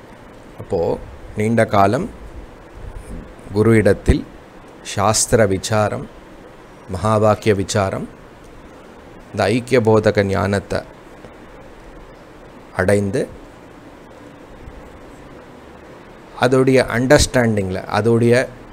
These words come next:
அதோடைய விஷயம் புரிஞ்ச விஷயத்தில்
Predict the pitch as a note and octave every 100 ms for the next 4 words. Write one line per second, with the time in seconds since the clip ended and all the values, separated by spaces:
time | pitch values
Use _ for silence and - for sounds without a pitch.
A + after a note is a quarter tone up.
0 | - - - - - B2 B2+ B2 A#2 A#2
1 | D#3 C3 A#2 A#2+ C#3+ C#3+ C3+ A2+ - D#3
2 | C3 F#3+